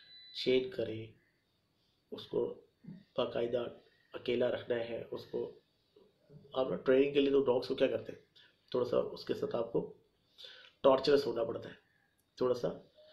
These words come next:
wicked type का बिहेव करना पड़ता है, dog फिर आता है। तो ये चीज़ कि भाई मेरा dog बहुत aggressive है, तो आप जब dog लेने जाते हैं तो पहले उसका temperament देखें। देखिए breeds के temperament आपको,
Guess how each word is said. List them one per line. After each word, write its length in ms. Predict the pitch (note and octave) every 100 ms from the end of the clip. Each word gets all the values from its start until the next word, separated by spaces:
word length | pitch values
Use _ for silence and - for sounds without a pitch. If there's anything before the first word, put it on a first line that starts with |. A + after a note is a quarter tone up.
| - - - - - C3
wicked 420 | B2 C3 C3 -
type 200 | A2+ -
का 60 | A#2
बिहेव 240 | A#2 A2+
करना 200 | A#2 A#2
पड़ता 180 | A#2 -
है, 100 | -
dog 460 | A2 A2+ - - -
फिर 100 | A#2+
आता 180 | A2 -
है। 160 | - _ - - - _ _ _ - - - _ _ _
तो 100 | C#3+ - - - _ _ _ _ _ _ _ _ _ _ _ - - _ _ _ - - _ -
ये 80 | D#3
चीज़ 320 | E3 D#3+ -
कि 80 | -
भाई 120 | C#3+ C#3+
मेरा 160 | C#3+
dog 260 | C3+ C3 B2+
बहुत 200 | B2+ C3+
aggressive 400 | B2 A#2+ - C#3
है, 120 | C3 - - _ _ -
तो 80 | G#2+
आप 320 | B2+ D3+ D#3
जब 100 | D3+
dog 220 | B2 C3
लेने 200 | B2+ A#2+
जाते 280 | C#3 A#2 B2+
हैं 80 | C3+
तो 100 | C3+
पहले 160 | B2 B2
उसका 160 | -
temperament 520 | - A2+ A2+ C3+ C3 -
देखें। 260 | A2+ -
देखिए 200 | - D#3+
breeds 340 | B2+ B2+ D3+ -
के 100 | -
temperament 540 | B2 B2 C3+ C#3+ - -
आपको, 400 | A#2 A#2 C#3